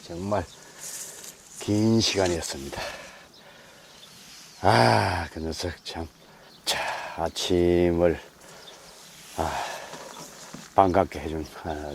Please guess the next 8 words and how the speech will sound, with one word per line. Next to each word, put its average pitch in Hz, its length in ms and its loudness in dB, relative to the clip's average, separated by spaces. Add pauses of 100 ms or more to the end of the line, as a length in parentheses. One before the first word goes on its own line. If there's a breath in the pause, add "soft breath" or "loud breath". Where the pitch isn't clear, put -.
녀석입니다. 71 540 -10 (360 loud breath)
사실 95 280 0
그 85 440 2
어제의 123 400 10
그 87 140 2
달콤했던 85 920 0
그 78 340 0
순간들, 87 500 0